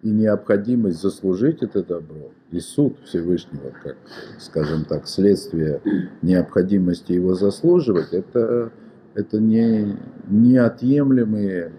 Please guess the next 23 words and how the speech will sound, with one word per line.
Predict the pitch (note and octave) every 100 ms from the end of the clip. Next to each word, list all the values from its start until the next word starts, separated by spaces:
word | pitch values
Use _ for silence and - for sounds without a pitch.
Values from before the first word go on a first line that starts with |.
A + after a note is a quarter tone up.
| - - - - _
части, | - - B2 D3 D3 -
неотъемлемые | F2+ F2+ F2 - A#2+ A#2+ A2 G2+ F#2+
аспекты | F#2 - C3+ C#3 - E2+
вообще, | D#2+ - A2+
так | - G2
сказать, | - E2+
самих | - F2 G2 -
понятий | F#2 F#2+ F#2 - F2+
основы | D#2+ - E2 D#2+ E2
веры. | D#2+ B1+ - - - - - - - - - _ - - - - -
Создатель, | - - G#2+ - G2 D#2+ - - G2+ - - - - - _ - _ -
за | F2
предел-, | - F2+ E2+ G2+ F2+
как | - A2 F#2 D#2+
бы | E2+
за | F2
пределами | D#2+ G#2 F#2+ G#2 G2 E2+ D#2+ D#2+
реальности | D#2 F#2 F2 D#2+ D#2+ D#2 -
этого | E2+ D2+ E2
мира, | D#2+ E2+ D#2+ D#2
как | E2 D#2 F2
она | E2 D#2
есть, | D2+ C2+ D2+